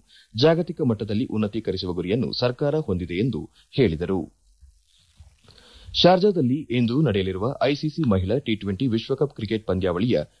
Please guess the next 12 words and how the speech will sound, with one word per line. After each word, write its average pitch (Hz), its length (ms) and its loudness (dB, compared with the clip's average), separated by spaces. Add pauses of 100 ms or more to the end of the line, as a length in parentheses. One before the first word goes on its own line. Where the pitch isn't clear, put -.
(140)
ಬಿ 151 160 6
ಗುಂಪಿನ 143 360 -2
ಪಂದ್ಯದಲ್ಲಿ 98 520 -2 (340)
ಬಾಂಗ್ಲಾದೇಶ 135 580 2
ಮತ್ತು 95 340 -4
ವೆಸ್ಟ್ 107 240 -4
ಇಂಡೀಸ್ 143 220 -2
ತಂಡಗಳು 90 440 0
ಮುಖಾಮುಖಿಯಾಗಲಿವೆ. 90 840 -2 (320)
ಪಂದ್ಯ 127 320 4
ಭಾರತೀಯ 104 460 -2
ಕಾಲಮಾನ 90 440 -2